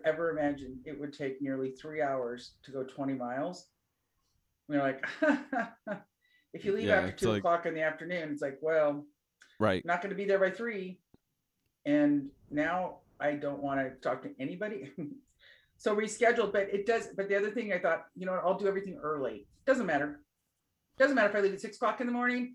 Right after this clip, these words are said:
Speaker 1: <laughs> if I leave at four o'clock in the morning, is, it's just that everyone, I'm thinking, "Is this the traffic from last night?" <laughs> Because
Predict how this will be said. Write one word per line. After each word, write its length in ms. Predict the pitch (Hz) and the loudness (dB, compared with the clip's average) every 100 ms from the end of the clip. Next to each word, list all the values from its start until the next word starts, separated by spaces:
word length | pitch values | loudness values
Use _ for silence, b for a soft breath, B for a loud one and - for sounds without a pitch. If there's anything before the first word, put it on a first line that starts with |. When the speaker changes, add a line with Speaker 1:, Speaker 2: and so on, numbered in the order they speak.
| _ | _
Speaker 1:
<laughs> 120 | _ | _
if 200 | 190 - | -4 0
I 140 | 208 208 | 0 4
leave 200 | 196 180 | 2 4
at 180 | 165 - - | 0 -2 -12
four 200 | - 233 | -2 0
o'clock 340 | 233 247 233 254 | 0 2 2 2
in 80 | 226 | -2
the 80 | 208 | 0
morning, 540 | 226 202 196 208 208 b b b - | 0 0 -4 -4 -8 b b b 0
is, 300 | 190 190 180 - - _ | 4 4 2 -12 -20 _
it's 180 | 196 196 | -2 2
just 220 | 220 202 | 0 2
that 260 | 202 175 - | 4 4 2
everyone, 560 | 185 196 220 196 190 151 - 156 - _ | 0 0 -4 -2 -2 -2 -12 -18 -18 _
I'm 160 | 196 208 | 0 2
thinking, 400 | 220 202 175 - - | -2 -2 -4 -6 -12
"Is 140 | 175 | -6
this 120 | 285 | -6
the 60 | 359 | -2
traffic 420 | 349 349 359 339 | -2 -2 -4 -4
from 140 | 220 | -2
last 260 | 175 165 156 | 0 0 0
night?" 340 | 160 202 285 - | 0 0 -2 -4
<laughs> 60 | |
Because 760 | 202 196 196 226 - - - - | -10 0 0 0 -4 -16 -18 -20